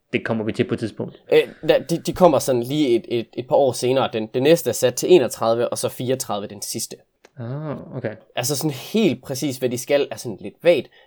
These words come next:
Speaker 2: Øh, de, der er ikke kommet sådan super meget information, eller hvad skal man sige, sådan, øh, reel information omkring, hvad der, hvad der sådan skal ske rent konkret. Øh, men som udgangspunkt, så skal den første bare undersøge atmosfæren og så videre. Det, om det så bliver en lander eller, eller en satellit, eller hvad det lige gør,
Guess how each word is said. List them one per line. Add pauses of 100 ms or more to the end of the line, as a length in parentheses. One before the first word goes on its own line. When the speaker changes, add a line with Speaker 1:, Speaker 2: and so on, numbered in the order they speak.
(100)
Speaker 2:
Øh,
de,
der
er
ikke
kommet
sådan
super
meget
information,
eller
hvad
skal
man
sige,
sådan,
øh, (340)
reel (200)
information
omkring,
hvad
der,
hvad
der
sådan
skal
ske
rent
konkret. (400)
Øh,
men
som
udgangspunkt,
så
skal
den
første
bare
undersøge (240)
atmosfæren
og
så
videre.
Det,
om
det
så
bliver
en
lander
eller,
eller
en
satellit, (280)
eller
hvad
det
lige
gør,